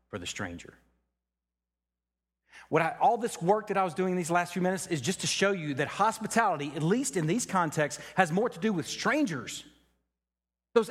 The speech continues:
outside of the people of God, than it does inside.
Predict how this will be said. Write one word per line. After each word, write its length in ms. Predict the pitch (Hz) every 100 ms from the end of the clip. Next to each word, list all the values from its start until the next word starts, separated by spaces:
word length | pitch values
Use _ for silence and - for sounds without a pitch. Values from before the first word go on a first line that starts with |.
| -
outside 640 | - 294 - - 196 185
of 60 | 165
the 60 |
people 320 | 156 180 156
of 80 | 147
God, 360 | 123 117 87 87 - _ _ _ _ _ -
than 160 | 143
it 100 | 139
does 320 | 135 135 135 - -
inside. 540 | 170 226 - 92 82